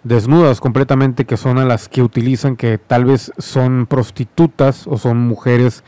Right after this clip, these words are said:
que simplemente son usadas, son lavadas del cerebro para o por los mismos miembros. Ahí vemos en la pantalla, está la foto de esta mujer desnuda, con la máscara sí, pero desnuda,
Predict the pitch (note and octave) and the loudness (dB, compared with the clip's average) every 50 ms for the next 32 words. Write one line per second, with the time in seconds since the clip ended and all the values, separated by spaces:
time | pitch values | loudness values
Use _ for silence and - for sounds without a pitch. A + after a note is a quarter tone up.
0 | - - - - - - _ _ - - - B2+ A2 C3 B2 B2+ A#2+ A#2+ A#2+ - | -20 -20 -20 -20 -20 -20 _ _ -6 -4 -2 -2 0 2 0 0 0 -2 -2 -2
1 | - C3 B2+ B2+ A#2 - - C3+ B2 B2 C3 B2+ - - B2+ A#2 A#2 A2 A2+ A2+ | 0 0 2 2 0 0 0 -2 0 0 -2 -2 -2 -2 0 0 2 2 2 0
2 | A#2 A#2+ A#2 - - A#2+ A2+ A2+ A2+ A#2+ A#2 - - _ _ - B2 C3 C3+ C3+ | 0 0 -2 -2 -2 -2 0 2 2 0 0 -2 -6 _ _ -2 0 2 2 2
3 | D3 E3+ G#3 - G3+ C3+ G#2 - _ B2+ B2 C3 C3 - - - - _ _ _ | 0 -2 -4 -2 -2 -2 -2 0 _ 2 2 4 4 2 0 -4 -8 _ _ _
4 | - - - _ _ _ - A#2+ A#2 A2 A2+ B2 B2 B2+ B2 A#2 A2 A#2 A#2+ A#2+ | -20 -20 -20 _ _ _ -2 0 0 2 2 0 0 2 0 0 0 2 2 2
5 | A#2+ A#2+ A2+ A#2+ C#3+ C#3+ - A#2+ A2+ A#2 A#2 A#2 A#2 A#2+ A#2 - - B2+ A2 G#2+ | 2 2 2 0 0 0 0 0 0 0 0 0 0 -2 -4 -2 -4 -4 -4 -4
6 | G2+ - A2+ G#2+ G2 - C3+ B2 A#2+ A#2+ B2 C#3+ - _ _ _ _ _ _ _ | -4 -4 -6 -6 -4 -2 -2 0 2 0 0 -2 -4 _ _ _ _ _ _ _
7 | _ _ A2 - - - A#2+ A2+ A#2 A2+ - - B2 A#2+ A2+ - - A#2+ A2+ G#2+ | _ _ -10 -10 -6 -4 -2 0 0 0 0 0 0 0 0 0 0 0 0 0
8 | - - - - _ _ _ _ _ _ - A2 A2+ A2+ G#2+ - - B2+ A#2+ A#2 | -4 -12 -20 -20 _ _ _ _ _ _ -4 -2 0 0 0 -2 -2 -4 -2 -2
9 | A2 - - B2 A#2 A#2+ A2 A#2 G#2+ G2+ B2+ C3+ C#3 C#3 B2 A#2+ C3 E3 F#3 - | -4 -2 -2 -2 -2 0 0 0 0 0 0 2 4 4 4 2 2 0 -4 -10
10 | _ _ _ _ _ _ - A#2 A2+ A2+ A2+ A2+ A#2+ C3 B2+ - - - D3+ C#3 | _ _ _ _ _ _ -4 -2 -2 0 0 0 0 0 0 -2 -2 0 0 0
11 | A#2+ - - C#3+ E3+ F#3+ - - C#3 A#2 A2+ A2+ A2 G2 A#2 C3 D3 C#3+ B2 A2+ | 0 0 0 -2 -2 -2 -2 0 0 2 4 2 2 2 2 2 4 4 4 4
12 | A#2+ D3+ | 2 0